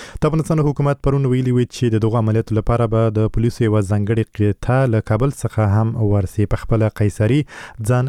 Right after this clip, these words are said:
بې ګناه ګڼلی دی. تر اوسه پورې د هغه د نیول کېدو په اړه وروستي معلومات نه دي خپاره سوي. هغه کسان چې د کندوز تخار د لویې لارې په اوږدو کې تګ راتګ کوي، د دې لارې په اوږدو کې د امنیتي ګواښونو له زیاتېدو شکایت لري. دوی د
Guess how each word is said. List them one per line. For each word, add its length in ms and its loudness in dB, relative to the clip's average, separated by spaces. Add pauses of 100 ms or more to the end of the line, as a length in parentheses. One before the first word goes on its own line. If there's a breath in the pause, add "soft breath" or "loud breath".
بې 120 2 (100)
ګناه 420 0
ګڼلی 400 0
دی. 80 0 (220)
تر 100 2
اوسه 220 -2
پورې 260 0
د 140 2
هغه 240 0
د 100 0
نیول 220 -2
کېدو 320 0
په 100 2
اړه 600 -4
وروستي 340 0
معلومات 400 0
نه 120 2
دي 100 -2
خپاره 320 -2
سوي. 200 0 (800 loud breath)
هغه 220 0
کسان 260 0
چې 100 0
د 140 0
کندوز 320 0
تخار 320 0 (160)
د 160 0
لویې 420 0
لارې 380 0
په 80 2
اوږدو 320 2
کې 160 -2
تګ 180 0
راتګ 340 0
کوي، 220 0
د 300 -4
دې 160 2
لارې 260 0
په 100 2
اوږدو 300 0
کې 180 -4
د 120 2
امنیتي 240 -2
ګواښونو 480 0
له 120 0
زیاتېدو 480 0
شکایت 560 0
لري. 180 0 (160)
دوی 220 0
د 100 0